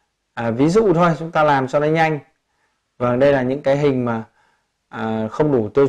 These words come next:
chuẩn thì nó sẽ có cái biểu tượng như thế kia. Có thể là do ảnh bé, đúng không ạ? Vâng. Thì ứng với mỗi một bức ảnh, nó sẽ là một cái đường link, nó sẽ là một cái tiêu đề.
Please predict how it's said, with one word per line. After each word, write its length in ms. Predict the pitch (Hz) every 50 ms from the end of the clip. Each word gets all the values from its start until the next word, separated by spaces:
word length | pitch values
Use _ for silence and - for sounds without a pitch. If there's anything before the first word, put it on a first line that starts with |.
| 135
chuẩn 300 | - 135 110 92 87 87 95
thì 60 | 117
nó 120 | 117 120 127
sẽ 120 | - 147
có 200 | - - 123 123
cái 100 | 135 147
biểu 200 | 156 147 117 107
tượng 280 | - - 131 123 127 131
như 100 | 131 131
thế 120 | 139 139
kia. 260 | 135 147 147 143 131 113 - _ _ _ _ _ _ _ _ _ _ _ _ _ _ _
Có 120 | - 120 135
thể 140 | 147 131 110
là 100 | 110 110
do 160 | 113 131 131
ảnh 240 | 131 117 107 101 98
bé, 320 | 107 113 113 120 160 175 - _ _ _ _ _ _ _ _ _ -
đúng 180 | 117 120 127
không 80 | 143 143
ạ? 80 | - - - - _ _
Vâng. 220 | - 120 113 110 107 104 - _ _ _ _ _ _ _ _ _ _ _ _ _ _ _ _ _ _ _ _ _ _ _ _ _ _ _ _ _ _ _ _ _ _ _ _ _ _ _ _ _ _ _ _ _ _ _ _ _ _ _ _ _ _ _ _ _ _ _ _ _ _ _ _ _ _ _ _ _ - - - - - _ _ _
Thì 160 | - 160 156 165
ứng 260 | 185 170 165 196 196
với 220 | 185 180 180 190
mỗi 220 | 202 208 226 233 240
một 140 | 226 185
bức 160 | 180 208 233 -
ảnh, 320 | 196 160 127 113 104 98 - _ _ _ _ _ _ _ _ -
nó 120 | 147 160
sẽ 160 | 165 - 208
là 120 | 202 185 170
một 180 | 156 147 135 131
cái 100 | 170 170
đường 300 | 175 170 156 151 147 156
link, 240 | 180 196 196 190 180
nó 120 | 175 175
sẽ 140 | 175 - 190
là 100 | - 170
một 100 | 151 139
cái 100 | 139 170
tiêu 240 | 170 - 185 180 175
đề. 300 | 160 156 147 139 123